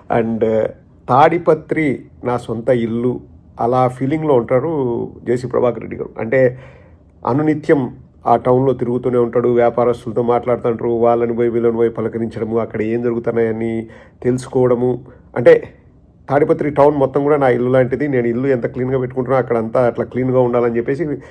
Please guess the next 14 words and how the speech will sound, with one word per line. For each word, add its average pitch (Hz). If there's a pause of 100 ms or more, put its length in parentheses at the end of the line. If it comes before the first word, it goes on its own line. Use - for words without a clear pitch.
(480)
మున్సిపాలిటీని 185
బాగా 143
చేశారులేండి. 95
అంటే 104 (120)
మన 107 (120)
పార్టీ 117 (100)
కాదు 117
కాబట్టి 117
మనం 113 (140)
తిట్టడం 120
కాదు, 107
కానీ 107 (720)
అక్కడ 131 (220)
క్లీన్లీనెస్ 139